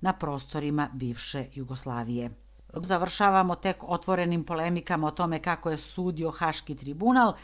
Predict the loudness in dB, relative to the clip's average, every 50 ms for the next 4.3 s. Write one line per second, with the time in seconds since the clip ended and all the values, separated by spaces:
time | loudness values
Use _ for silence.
0 | -18 -20 -20 -20 -20 -20 -4 0 2 2 2 2 4 4 4 4 6 6 6 6
1 | 6 4 2 0 0 0 0 0 2 2 2 2 4 4 4 6 4 4 4 4
2 | 4 4 2 2 0 0 2 0 0 0 0 2 4 6 6 6 6 6 4 4
3 | 4 4 4 6 6 6 4 4 4 2 2 2 0 0 0 2 4 4 4 6
4 | 4 4 4 2 2